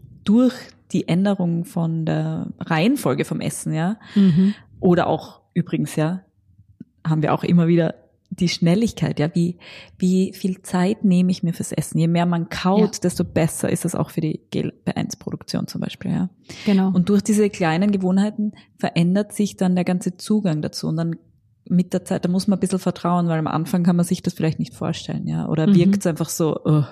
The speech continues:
Speaker 1: okay,
Speaker 2: Mhm.
Speaker 1: jetzt soll ich auf das auch noch achten, ja.
Speaker 2: Mhm. Mhm.
Speaker 1: Aber ich find's halt ganz schön, weil es auch ein bisschen gegen diese ganzen Diäten geht, ja. Nicht weglassen, sondern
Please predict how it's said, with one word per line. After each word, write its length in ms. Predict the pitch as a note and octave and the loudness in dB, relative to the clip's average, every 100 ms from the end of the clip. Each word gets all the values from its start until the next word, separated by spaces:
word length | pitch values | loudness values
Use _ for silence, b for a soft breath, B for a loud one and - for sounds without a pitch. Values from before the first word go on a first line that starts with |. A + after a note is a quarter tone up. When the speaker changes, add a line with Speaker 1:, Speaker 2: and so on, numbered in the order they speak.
| - B B | -10 B B
Speaker 1:
okay, 300 | G3+ E3 F#3+ | 4 6 6
Speaker 2:
Mhm. 60 | D3+ | 4
Speaker 1:
jetzt 160 | - | 2
soll 120 | E3 D3+ | 0 2
ich 80 | |
auf 80 | D3+ | 0
das 240 | - D#3 - | 0 -2 0
auch 160 | D#3+ | 2
noch 160 | E3 D#3 | 2 -2
achten, 380 | - - - D#3 | -6 -8 -4 -2
ja. 160 | D#3+ - | -2 2
Speaker 2:
Mhm. 300 | G3+ F3 G#3 B B B _ - G3+ | 2 4 0 B B B _ 2 4
Mhm. 60 | |
Speaker 1:
Aber 520 | E3 D#3 D#3+ D#3 D#3 E3 | 4 2 0 0 -2 -4
ich 200 | - F#3 | -4 -2
find's 200 | - G3 | 2 2
halt 160 | G#3 G3 | 2 2
ganz 220 | G3 F#3+ | 0 0
schön, 240 | G3+ G3 F#3 | 0 2 2
weil 80 | F3+ | 0
es 140 | - | 0
auch 360 | D#3+ E3 E3 B B B B B B | 0 0 -4 B B B B B B
ein 80 | - - | -4 -2
bisschen 300 | F3+ F#3+ F3 | 0 0 2
gegen 260 | E3 F#3+ | 4 4
diese 300 | F#3+ F3+ F3 | 4 2 2
ganzen 380 | F3 F3 F#3 F3 | 0 -2 -2 0
Diäten 460 | F3 E3 F#3+ D3 C#3 | 2 2 2 -2 -2
geht, 320 | - - - | -4 -2 -2
ja. 280 | E3 F3+ F3+ | 0 -2 2
Nicht 280 | G3 - - | 0 2 -2
weglassen, 520 | E3 - G3+ G3+ A3 | -2 0 -2 0 -4
sondern 480 | - F#3+ F#3 F#3 | -4 -4 -4 -4